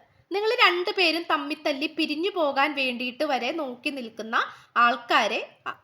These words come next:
എനിക്കിവിടെ കാണാനായിട്ട് സാധിക്കുന്നുണ്ട്. അപ്പൊ അതുകൊണ്ട് ഈ പേഴ്സൺ ഒരുപക്ഷെ നിങ്ങളുടെ അടുത്ത് നിന്നും മനഃപൂർവ്വം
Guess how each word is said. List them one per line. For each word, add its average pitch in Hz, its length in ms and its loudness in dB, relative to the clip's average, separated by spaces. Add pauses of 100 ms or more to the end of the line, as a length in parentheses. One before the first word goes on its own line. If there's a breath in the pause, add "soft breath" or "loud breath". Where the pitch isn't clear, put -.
(100)
എനിക്കിവിടെ 285 460 -2 (100)
കാണാനായിട്ട് 254 680 2
സാധിക്കുന്നുണ്ട്. 254 840 -4 (600 soft breath)
അപ്പൊ 415 160 8
അതുകൊണ്ട് 453 360 4
ഈ 427 100 2
പേഴ്സൺ 392 460 -2
ഒരുപക്ഷെ 339 420 -2
നിങ്ങളുടെ 339 400 0
അടുത്ത് 294 340 -2
നിന്നും 262 220 -6 (300 loud breath)
മനഃപൂർവ്വം 370 720 2